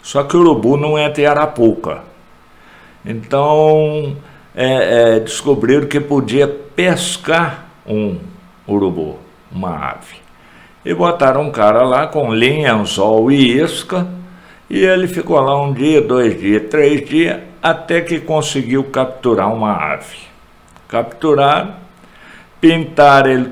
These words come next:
todo de verde. <laughs> Desculpa aí, mas é,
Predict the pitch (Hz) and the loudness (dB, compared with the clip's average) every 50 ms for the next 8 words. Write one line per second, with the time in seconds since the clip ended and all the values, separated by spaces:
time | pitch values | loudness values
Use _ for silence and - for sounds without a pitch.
0 | - - - 110 110 110 110 104 - 135 156 139 107 113 123 127 131 143 156 151 | -6 0 4 4 6 6 4 2 2 2 2 2 4 4 4 6 6 6 4 2
1 | 139 - 233 - - - - - - - - - - - - - - - - - | -2 -4 -6 -6 -6 -6 -8 -8 -10 -10 -12 -12 -14 -14 -18 -20 -20 -20 -20 -14
2 | - - - - - - 165 - - - - - - - - - - - - - | -10 -8 -8 -6 -2 -2 -2 -2 -2 -2 -6 -6 -6 -8 -8 -8 -8 -8 -8 -8
3 | - - 117 - - - - - _ _ _ _ _ _ _ _ _ _ _ _ | -10 -10 -10 -10 -12 -18 -20 -20 _ _ _ _ _ _ _ _ _ _ _ _
4 | _ _ - - 139 165 175 165 160 156 180 180 - - 135 143 135 - - - | _ _ -16 -12 -10 -10 -8 -8 -8 -8 -8 -6 0 4 4 6 4 4 4 4
5 | 139 143 147 135 139 - 127 120 117 120 123 131 131 135 135 135 127 117 127 131 | 6 6 6 6 4 4 6 6 8 8 8 6 6 4 4 2 4 4 4 4
6 | 127 117 113 - | 4 2 0 -2